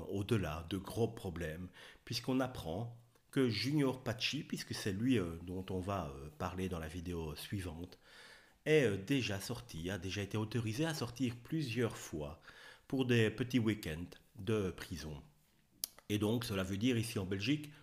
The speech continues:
comme un peu, euh, partout, que sans doute il va être, euh, libéré sous, euh, condition, donc en libération conditionnelle, dans les prochains mois. Et quand on connaît les faits de cet individu, on peut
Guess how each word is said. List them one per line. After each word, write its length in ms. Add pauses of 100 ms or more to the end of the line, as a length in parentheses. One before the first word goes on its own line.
comme 220
un 80
peu, 300
euh, 20
partout, 480 (420)
que 120
sans 240
doute 380
il 120
va 300
être, 260
euh, 160
libéré 540
sous, 400
euh, 120
condition, 640 (320)
donc 220
en 100
libération 540
conditionnelle, 720 (440)
dans 180
les 100
prochains 500
mois. 400 (220)
Et 60
quand 180
on 40
connaît 240
les 120
faits 280
de 60
cet 300
individu, 520
on 140
peut 400